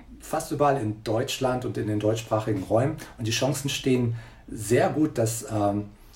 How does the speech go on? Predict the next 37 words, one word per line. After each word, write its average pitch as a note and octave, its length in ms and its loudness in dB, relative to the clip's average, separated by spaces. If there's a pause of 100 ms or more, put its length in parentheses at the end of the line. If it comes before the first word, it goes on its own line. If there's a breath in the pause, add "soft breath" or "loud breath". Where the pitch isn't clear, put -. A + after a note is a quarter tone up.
(140)
dass - 160 -8
es - 160 -6
viele F#3 260 -2
Chinesen C3 420 4
genau G#2+ 220 4
da G#2 200 4
gibt, - 340 -6 (220)
wo A#2 140 -2
du B2 120 2
lebst A#2 400 0
oder A#2 200 0
in A2+ 140 0
der A2+ 240 0
Umgebung. A2 400 -2
Und - 320 -16
die A2+ 60 -2
Chancen C3 320 0
stehen A#2 360 0
auch - 220 -2
nicht B3+ 220 0
schlecht, - 340 -2
dass A#2 140 -2
viele F#3 200 -6
von C#3 220 0
denen B2+ 260 4
genau A2+ 300 2
das A2+ 260 0
Aussehen G2+ 540 -2
haben, - 340 -4 (600 loud breath)
nach B2 180 0
dem C3+ 160 4
du E3 80 2
suchst. F3 460 0 (360)
Und G#2+ 160 0
ein A2+ 140 6
paar E3 220 4
davon C#3 460 2